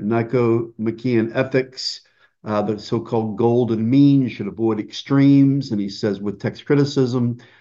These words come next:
we don't wanna say it's not important. We don't wanna say it's all important. Um, of course, I, I tend towards the, it's pretty doggone important. Uh, if we can't establish what the text of Scripture is,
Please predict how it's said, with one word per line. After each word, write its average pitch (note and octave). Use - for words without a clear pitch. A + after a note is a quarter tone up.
we A#2
don't B2
wanna A#2+
say A2+
it's G#2
not B2+
important. C#3
We A2+
don't A#2
wanna A2+
say A#2
it's G#2+
all D3+
important. F2+
Um, D3
of -
course, F3+
I, G3
I F#3
tend F#3+
towards E3+
the, D3
it's C3
pretty E3
doggone A#2+
important. G#2+
Uh, G#2+
if A2+
we C3
can't E3+
establish C#3
what A2+
the G#2
text -
of G#2
Scripture A#2+
is, G#2